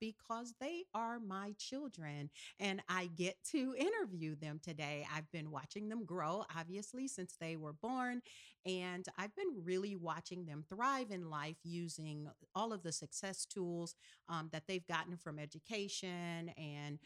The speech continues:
whatever, um, they were taught through, um, the environment, you know, whatever environmental, um,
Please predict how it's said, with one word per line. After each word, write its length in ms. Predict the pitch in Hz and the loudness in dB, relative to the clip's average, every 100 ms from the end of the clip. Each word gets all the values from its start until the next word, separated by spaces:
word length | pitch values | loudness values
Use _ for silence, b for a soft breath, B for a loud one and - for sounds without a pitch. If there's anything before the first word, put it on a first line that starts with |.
| B - | B -6
whatever, 840 | 165 170 202 214 196 190 180 175 165 | -6 0 2 2 2 0 0 -2 -2
um, 220 | 160 156 | -4 -4
they 100 | 160 | -4
were 160 | 160 160 | -4 -6
taught 340 | - 202 185 - - | -2 0 0 -2 -6
through, 340 | 175 175 175 - b b - | -2 0 -2 -6 b b -4
um, 520 | 175 156 151 156 165 - - | 0 0 0 -4 -6 -10 -2
the 160 | 214 214 | 4 4
environment, 560 | 185 165 190 180 190 | 6 4 4 2 0
you 80 | 247 | 2
know, 140 | 170 | 0
whatever 340 | 175 170 180 180 | 0 2 2 2
environmental, 800 | 170 156 160 160 156 151 147 - | 0 0 0 0 -2 -4 -4 -6
um, 420 | 156 147 139 147 | -6 -6 -6 -8